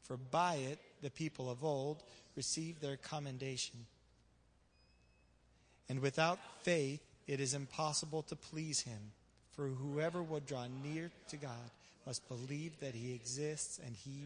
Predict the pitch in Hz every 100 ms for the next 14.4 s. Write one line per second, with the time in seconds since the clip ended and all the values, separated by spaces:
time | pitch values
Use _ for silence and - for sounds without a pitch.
0 | 139 135 143 131 131 147 143 - - 113
1 | 107 110 - - - - - - - -
2 | - - - - - - - - 139 -
3 | 156 139 135 156 - 139 - 156 147 151
4 | 151 151 156 160 139 147 139 135 - 143
5 | 131 156 156 - 147 156 - 151 143 143
6 | 143 147 - - 143 - - 165 - 143
7 | 131 - - - - - 156 160 151 143
8 | 156 156 151 151 135 - 151 139 131 139
9 | 143 143 135 131 - - - - - -
10 | 135 147 - 156 131 135 120 - - -
11 | - _ - - _ - _ - _ -
12 | 143 - 165 156 147 147 - - _ -
13 | _ - - - - 160 160 131 151 147
14 | 131 165 170 -